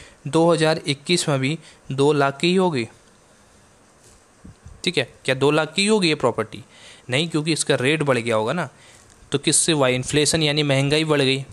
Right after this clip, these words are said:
तो उस वजह से इसके क्या हो गए, रेट भी यहाँ पे बढ़ गए। इसलिए लॉन्ग टर्म कैपिटल गेन के अंदर इंडेक्सिंग की जाती है, यानी कि बेस प्राइस के साथ, जिस समय आपने ख़रीदा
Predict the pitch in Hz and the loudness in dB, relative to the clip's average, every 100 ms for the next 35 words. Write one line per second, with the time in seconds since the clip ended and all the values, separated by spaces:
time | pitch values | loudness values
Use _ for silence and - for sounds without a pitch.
0 | - 151 180 185 - 156 156 147 151 - | -4 -2 0 0 0 0 0 0 0 -2
1 | 147 143 139 - 139 135 135 127 165 139 | -4 -4 -8 -12 -8 0 2 2 2 2
2 | 127 127 127 120 113 127 160 185 156 131 | 0 0 -2 -4 -2 -2 0 0 0 -2
3 | - - - - 214 - 196 180 185 139 | -6 -16 -10 -2 0 2 2 4 4 4
4 | 156 220 226 226 208 165 147 151 151 139 | 2 2 2 0 2 0 0 0 0 2
5 | 139 131 139 120 127 170 - - - 165 | 0 0 -2 0 0 -2 -6 -16 -2 0
6 | 160 156 - 165 151 139 127 117 156 156 | 0 0 0 -2 0 -2 0 0 -2 0
7 | 160 175 - - 143 160 175 175 208 202 | 0 -2 -8 -6 -2 0 0 0 -2 -2
8 | 127 143 196 208 - 156 139 - 131 110 | -2 2 2 2 0 0 0 -2 -2 -2
9 | 98 - - - 131 135 185 - 202 208 | -6 -12 -20 -12 -4 0 0 2 2 2
10 | 160 175 170 - 135 135 139 | 2 0 -2 0 2 2 0